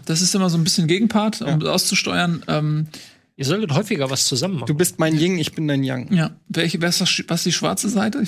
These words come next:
Speaker 2: Ich bin die schwarze
Speaker 1: Du bist die
Speaker 2: Seite.
Speaker 1: schwarze. Bedimmt. Äh, kommen wir mal zu was anderem Schwarzen. Haben wir irgendwas Schwarzes? Wer hat, hat irgendwie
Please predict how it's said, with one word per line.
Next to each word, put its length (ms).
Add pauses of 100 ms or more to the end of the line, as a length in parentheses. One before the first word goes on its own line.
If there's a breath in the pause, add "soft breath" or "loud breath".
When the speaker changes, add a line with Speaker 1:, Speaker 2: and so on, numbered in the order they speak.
(140)
Speaker 2:
Ich 160
bin 100
die 80
schwarze 360
Speaker 1:
Du 60
bist 140
die 100
Speaker 2:
Seite. 140
Speaker 1:
schwarze. 760 (840)
Bedimmt. 300 (1120 loud breath)
Äh, 260
kommen 200
wir 80
mal 540
zu 540 (160)
was 160
anderem 380
Schwarzen. 520
Haben 140
wir 60
irgendwas 280
Schwarzes? 680
Wer 100
hat, 120
hat 220
irgendwie 460